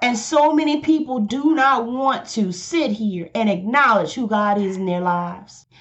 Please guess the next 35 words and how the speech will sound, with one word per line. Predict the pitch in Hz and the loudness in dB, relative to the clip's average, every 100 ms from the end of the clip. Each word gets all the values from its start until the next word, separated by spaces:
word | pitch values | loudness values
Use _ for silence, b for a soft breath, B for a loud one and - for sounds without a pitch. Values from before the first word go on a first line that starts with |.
| b | b
But | 277 - - b b | 0 0 -4 b b
yet | 175 254 311 | 0 2 4
and | 277 269 | 2 -4
still, | - 320 285 | 0 2 2
you | 254 269 | 0 -4
want | 277 285 | -2 -2
to | 240 | -2
sit | 220 339 277 | -4 -2 -2
here | 220 254 226 185 170 B B B - | -2 -2 -2 -2 -6 B B B -2
and | 277 254 240 | 0 2 2
you | 277 | 2
want | 302 320 302 | 2 2 2
to | 233 - | -2 -6
take | - 349 269 220 | -4 -2 -2 -4
what | 226 269 262 240 | -2 0 0 2
was | 226 214 - b b b b b 170 | 0 0 -8 b b b b b -6
deemed | 170 339 453 311 190 | 0 2 2 0 0
good | 403 466 247 208 220 - _ _ _ 269 | 0 2 2 0 -2 -10 _ _ _ -2
as | 254 - | -2 -2
evil | - 359 262 180 156 170 - _ _ b b | -2 0 0 0 -4 -6 -14 _ _ b b
and | 302 311 | 2 4
then | 311 294 | 2 0
have | 285 330 381 330 | 0 2 2 2
the | 208 - | 0 -2
evil | 339 349 220 220 | 0 2 4 2
be | 190 262 277 | 0 -4 -2
rewarded | 233 208 254 277 214 196 | 0 0 0 2 2 0
as | 185 170 | -2 -4
good. | 185 254 185 151 - | -4 -2 0 0 0
God | 247 214 | 2 2
said, | - 226 185 | 0 -4 -2
"No, | 180 208 202 190 170 | 0 0 0 -2 -4
no, | 226 190 165 | 0 2 2
absolutely | - - - 180 180 202 165 185 | 2 0 -2 -4 -4 -2 -2 -2
not. | 185 254 359 339 - - | 0 2 0 -2 -10 -20